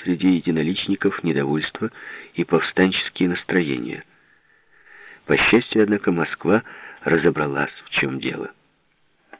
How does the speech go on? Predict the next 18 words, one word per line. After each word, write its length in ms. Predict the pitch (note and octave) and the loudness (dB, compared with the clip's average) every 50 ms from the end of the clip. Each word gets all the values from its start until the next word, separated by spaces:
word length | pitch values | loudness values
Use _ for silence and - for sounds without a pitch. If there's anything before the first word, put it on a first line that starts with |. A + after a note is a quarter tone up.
| _ _ _ _ _ | _ _ _ _ _
Шарангович. 720 | - - - D#2+ D#2+ D#2+ E2 D#2+ D#2+ C#2 B1 - - - - - - - - - - | 0 2 2 2 0 -2 0 0 0 0 0 -2 -4 -6 -8 -14 -14 -16 -16 -14 -6
Потом 300 | - - - A2+ A#2 A2+ | -6 0 2 2 2 2
Ц 140 | - - G2+ | -2 -6 -2
К 140 | - F2 | 0 0
В 100 | D2+ D2 | 0 0
К 120 | - - C#2+ | -2 -4 -4
П 140 | - D2 C#2 | -4 -4 -2
Б 160 | C#2+ D2+ C#2 | -2 -2 -4
принял 380 | - - D2 D2 C#2+ C#2 C2+ | -2 -4 -4 -4 -4 -4 -6
соответствующие 880 | C2 - - C#2 - - C#2+ C2+ - - - C#2 C#2 C#2+ - - - D#2 C#2+ | -6 -4 -4 -4 -4 -4 -6 -8 -8 -10 -8 -8 -4 -4 -2 -2 -2 -4 -2
меры 260 | D2 D2+ C#2+ D2 C#2 | -2 -2 -2 -2 -2
для 200 | - - C#2+ D2+ | -4 -2 -4 -4
исправления 640 | C#2+ - - - E2+ E2+ F#2+ A2+ A2+ F2 C2+ - | -4 -6 -6 -6 -6 -4 -2 -2 -4 -4 -6 -8
того, 240 | - - - - A#1+ | -8 -8 -8 -6 -4
что 220 | B1+ - - - C3+ | -4 -4 -4 -4 -6
было 200 | - C#2+ C#2 C2+ | -4 -4 -4 -2
нами 300 | C2 C#2 C#2 C2+ C2+ C2 | -2 -2 -2 -2 -4 -8
проделано, 680 | - - - C#2+ C2+ - E2 F#2 G2+ G#2 G#2+ A2+ | -8 -4 -2 -2 -2 0 0 0 0 0 -2 -4